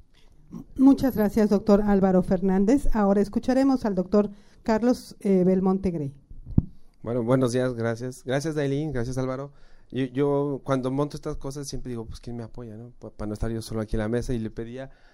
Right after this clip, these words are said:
Speaker 2: a Dailin, que es la parte más formal, más institucional del Centro Universitario del Norte, que me acompañara,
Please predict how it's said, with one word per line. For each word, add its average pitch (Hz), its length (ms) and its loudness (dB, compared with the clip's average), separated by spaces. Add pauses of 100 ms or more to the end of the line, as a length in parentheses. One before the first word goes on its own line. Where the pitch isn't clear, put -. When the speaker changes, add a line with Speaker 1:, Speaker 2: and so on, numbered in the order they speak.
(120)
Speaker 2:
a 117 120 -4
Dailin, 123 300 -2
que 139 100 -10
es 123 40 -8
la 120 120 -6
parte 120 280 -6
más 113 180 -4
formal, 127 380 -6
más 113 240 -10
institucional 120 580 -16
del 120 180 -12
Centro 123 280 -10
Universitario 123 360 -2
del 123 80 -2
Norte, 120 280 -8
que 120 120 -10
me 120 100 -6
acompañara, 135 680 -4